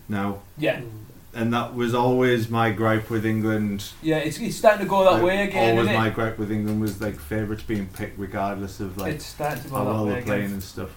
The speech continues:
Speaker 3: Denmark game thing pissed me off as well. I know we had ten men, but seventy minutes to make a sub.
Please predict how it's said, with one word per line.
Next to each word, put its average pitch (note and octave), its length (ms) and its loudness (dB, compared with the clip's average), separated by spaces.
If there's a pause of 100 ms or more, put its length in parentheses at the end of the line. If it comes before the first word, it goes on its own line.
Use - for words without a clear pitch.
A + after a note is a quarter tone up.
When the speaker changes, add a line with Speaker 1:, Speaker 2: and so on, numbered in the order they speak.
Speaker 3:
Denmark D#3 400 0
game C#3+ 240 0
thing C3+ 220 -4
pissed C3 220 -8
me C3 60 -4
off B2+ 120 -4
as A#2+ 60 -12
well. A#2 340 -4 (580)
I C3+ 40 -8
know C3 140 0
we B2+ 100 0
had B2 120 -4
ten A#2 220 -8
men, A2 260 -10 (640)
but - 180 -8 (1300)
seventy B2 440 -10
minutes G#2 260 -10
to - 80 -10
make - 180 -10
a - 40 -18
sub. F#2+ 220 -16